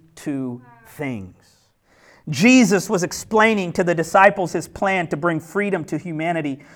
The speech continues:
while they were only thinking of their personal freedom in that moment. Jesus was thinking about all eternity while the disciples were thinking about their temporary circumstances. Peter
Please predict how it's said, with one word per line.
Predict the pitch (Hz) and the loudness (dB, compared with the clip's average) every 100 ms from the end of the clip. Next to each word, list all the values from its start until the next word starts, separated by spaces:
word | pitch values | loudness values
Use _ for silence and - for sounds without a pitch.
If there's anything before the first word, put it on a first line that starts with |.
| - - | -20 2
while | 170 | 4
they | 165 202 | 6 6
were | 202 190 | 6 4
only | 185 196 185 | 4 4 0
thinking | 185 196 185 165 | -2 -4 -2 -6
of | 147 | 0
their | 175 | -2
personal | - - 190 - 170 139 | -2 -6 -6 -4 -6 -6
freedom | - 175 165 143 127 127 | -6 -2 0 0 -4 -6
in | 147 | -6
that | 139 117 | -6 -8
moment. | 117 113 117 95 - _ _ _ _ _ _ _ _ _ _ _ _ | -12 -12 -14 -16 -20 _ _ _ _ _ _ _ _ _ _ _ _
Jesus | 147 220 262 220 226 226 | 0 6 8 8 6 4
was | 185 | -2
thinking | 233 214 208 | 0 -2 0
about | 185 180 175 | 6 6 10
all | 202 220 196 | 10 10 6
eternity | 175 214 214 185 165 | 2 2 4 4 6
while | 170 | 4
the | 170 | 4
disciples | 160 160 196 202 180 156 | -2 2 4 4 -2 -4
were | 165 | -6
thinking | 185 180 165 | -4 -6 -4
about | 151 151 | 2 2
their | 151 | 0
temporary | 123 - 175 180 160 151 143 139 _ _ | -8 -8 -8 -2 -2 -2 -4 -10 _ _
circumstances. | - 143 139 123 - 113 92 - 87 _ _ _ _ _ _ _ _ - _ _ _ | -6 -6 -4 -8 -10 -16 -16 -18 -20 _ _ _ _ _ _ _ _ -20 _ _ _
Peter | - 262 247 185 151 | 4 8 10 8 4